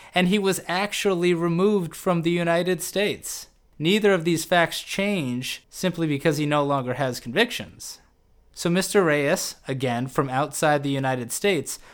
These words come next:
filed a motion to reopen his removal proceedings with the I J and to terminate his removal proceedings, which, if granted, would return Mister Reyes to L P R status,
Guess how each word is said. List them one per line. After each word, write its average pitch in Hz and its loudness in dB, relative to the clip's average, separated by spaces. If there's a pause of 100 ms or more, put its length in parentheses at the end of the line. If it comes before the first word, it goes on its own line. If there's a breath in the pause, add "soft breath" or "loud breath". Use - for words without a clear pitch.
(120)
filed 175 4
a 170 2
motion 170 0
to - -4
reopen 160 0
his 135 -2
removal 165 0
proceedings 120 -6
with 127 -8
the 123 -6
I 127 -4
J 131 -2 (240 loud breath)
and 127 -2
to 143 -2
terminate 147 0
his 123 -4
removal 117 -6
proceedings, 107 -8 (220 soft breath)
which, 143 -2 (160 soft breath)
if 143 -2
granted, 160 0 (340 soft breath)
would 160 2
return 196 2
Mister 180 -2
Reyes 175 2
to 147 -4
L 160 2
P 170 0
R 147 2
status, - -2